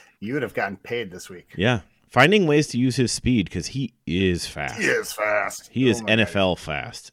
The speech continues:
Speaker 2: Uh,
Speaker 1: Yeah, he is.
Speaker 2: he looked good out there for the most part. Just couldn't get him the ball enough.
Speaker 1: I, I
Speaker 2: Um,
Speaker 1: do have to steal one take about, uh, the
Speaker 2: Go ahead.
Speaker 1: progression of Rodgers, uh, s-, especially with these rookies.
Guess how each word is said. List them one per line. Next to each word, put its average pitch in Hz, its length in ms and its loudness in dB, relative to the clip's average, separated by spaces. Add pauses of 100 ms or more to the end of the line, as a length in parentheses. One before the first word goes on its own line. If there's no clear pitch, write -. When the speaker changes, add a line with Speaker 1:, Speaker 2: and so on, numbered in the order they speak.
Speaker 2:
Uh, 73 400 -10
Speaker 1:
Yeah, 101 160 -14
he 85 60 -14
is. 92 220 -20
Speaker 2:
he 98 100 -8
looked 120 240 -6
good 113 160 2
out 82 160 -2
there 80 240 -4
for - 140 -12
the 87 60 -4
most 104 140 -2
part. 85 140 -6
Just 85 240 -12
couldn't 104 180 -4
get 98 100 -2
him 92 100 -4
the 82 60 -8
ball 92 320 0
enough. 78 200 -6 (800)
Speaker 1:
I, 135 100 4
I 151 140 8
Speaker 2:
Um, 143 60 6
Speaker 1:
do 165 140 2
have 214 160 4
to - 80 -6
steal 156 260 2
one 143 220 0
take 120 280 0
about, 104 360 -2
uh, 101 240 -2
the 95 100 -14
Speaker 2:
Go 117 80 -4
ahead. 117 120 0
Speaker 1:
progression 110 320 -6
of 98 120 -10
Rodgers, 98 720 -6
uh, 101 100 -6
s-, 98 140 -12
especially 117 420 -6
with 101 80 -10
these 98 200 -12
rookies. 104 520 -8